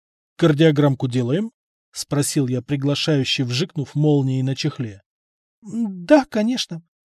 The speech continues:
чуть растерянно ответила Елена Александровна, недоверчиво косясь на прибор. Похоже, этот навык у неё не очень развит. Прицепил электроды, вспомнив, что каждая женщина злее чёрта.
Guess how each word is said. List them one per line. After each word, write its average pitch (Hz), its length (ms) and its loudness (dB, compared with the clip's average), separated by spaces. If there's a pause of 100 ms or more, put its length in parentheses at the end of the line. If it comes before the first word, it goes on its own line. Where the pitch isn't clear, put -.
(140)
чуть - 220 -6
растерянно 143 600 0
ответила 127 400 -4
Елена 143 500 0
Александровна, 190 720 0 (260)
недоверчиво 147 680 4
косясь 143 480 -4
на 139 80 -4
прибор. 139 480 -4 (460)
Похоже, 196 420 0
этот 175 240 -4
навык 180 360 0
у 156 40 2
неё 156 400 2
не 185 220 0
очень 165 380 0
развит. 95 500 -8 (560)
Прицепил 175 580 4
электроды, 190 720 2 (140)
вспомнив, 170 640 2
что 123 440 -2
каждая 139 520 4
женщина 170 560 0
злее 139 420 2
чёрта. 110 500 -4